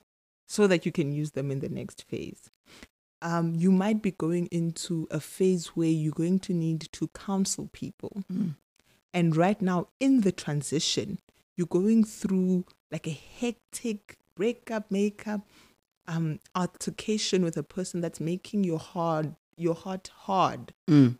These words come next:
Speaker 1: It's hardening your heart. You're getting angry. You have resentment.
Speaker 2: Sure.
Speaker 1: Post that transition, when you're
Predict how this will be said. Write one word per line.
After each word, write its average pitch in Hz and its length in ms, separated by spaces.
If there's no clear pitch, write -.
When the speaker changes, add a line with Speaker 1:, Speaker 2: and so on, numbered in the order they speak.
Speaker 1:
It's - 140
hardening 202 460
your 151 160
heart. - 480
You're 170 160
getting 175 280
angry. 220 360
You 180 160
have 165 220
resentment. 143 1000
Speaker 2:
Sure. 123 280
Speaker 1:
Post - 360
that 202 180
transition, 160 580
when 165 160
you're - 80